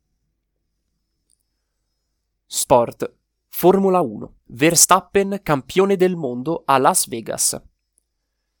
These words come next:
Max Verstappen ha conquistato il titolo mondiale di Formula uno duemilaventiquattro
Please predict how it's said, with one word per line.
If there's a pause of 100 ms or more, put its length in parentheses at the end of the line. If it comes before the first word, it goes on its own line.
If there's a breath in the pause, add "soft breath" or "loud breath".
(120)
Max
Verstappen
ha
conquistato
il
titolo
mondiale
di
Formula
uno
duemilaventiquattro